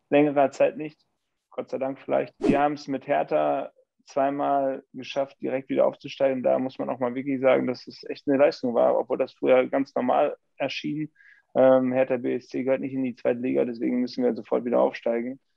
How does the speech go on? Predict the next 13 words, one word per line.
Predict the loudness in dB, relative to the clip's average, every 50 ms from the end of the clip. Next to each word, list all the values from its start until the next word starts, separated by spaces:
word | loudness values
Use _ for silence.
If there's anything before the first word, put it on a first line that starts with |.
| _ _ _ _ _ _ _
So | -4 -2 0 2
war | 2 0 0
das | -2 -4 -4
Denken | -4 -4 -4 -4 -6 -8 -12 -12 -10 -8
und | -8 -6 -6
dass | -6 -6 -6
das | -8 -8
so | -4 -4
geklappt | -2 -2 -2 -2 -2 -2 0 0
hat, | -2 -2 -4 -6 -12
das, | -20 -18 -18 -16 -16 -16 -16 -16 _ _ _ -20 -16 -12 -6
ähm, | -2 2 4 6 6 6 4 4 2 0 0 -2 -6 -8 _ _ _ _ _ _ _ _ _ _ _ _ _ _ -12
ähm, | -8 -8 -6 -6 -6 -8 -8 -8 -10 -10 -10 -12